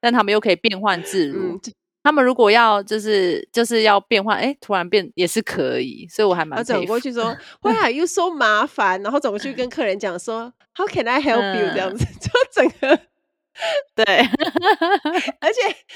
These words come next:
Speaker 2: 像
Speaker 1: 真的。
Speaker 2: 他们很常喜欢说“麻烦”啊，或者是什么什么，什么什么，
Speaker 1: 嗯。
Speaker 2: 什么“了”啊，什么之类的。
Speaker 1: 啊，西北，啊，西北假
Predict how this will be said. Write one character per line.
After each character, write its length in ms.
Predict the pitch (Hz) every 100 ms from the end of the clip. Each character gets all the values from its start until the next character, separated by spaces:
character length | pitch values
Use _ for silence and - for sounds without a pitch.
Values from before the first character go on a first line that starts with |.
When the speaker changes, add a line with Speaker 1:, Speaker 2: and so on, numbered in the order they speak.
| 622 -
Speaker 2:
像 180 | - 453 453 _ 554 494 453 440 403
Speaker 1:
真 140 | - 381
的。 60 | 494
Speaker 2:
他 120 | 523
们 120 | 494 392
很 60 |
常 220 | 339 285
喜 100 | 370
欢 100 | 302 339
说 180 | 415 415
“麻 240 | 285 240 359
烦” 420 | - 254 220 233
啊， 300 | 240 240 285
或 160 | 302
者 140 | 247 226
是 200 | 247 269
什 160 | 262 202
么 100 | 202
什 120 | 220
么， 380 | 190 180 185 196 - 381 330 -
什 100 | 208
么 140 | 220
什 120 | 240 214
么， 120 | 190 180 180 185 190 196 202
Speaker 1:
嗯。 20 | 208
Speaker 2:
什 60 | 208
么 100 | 196 208
“了” 280 | 208 185 175
啊， 240 | 185 190
什 120 | 220 208
么 140 | 190
之 160 | 196 247
类 240 | 247 226
的。 120 | 202
Speaker 1:
啊， 100 | 202 202 - -
西 80 | 269
北， 100 | 254 190 - _ - - 180
啊， 140 | 180
西 200 | 196 254
北 200 | 220 202
假 200 | 190 -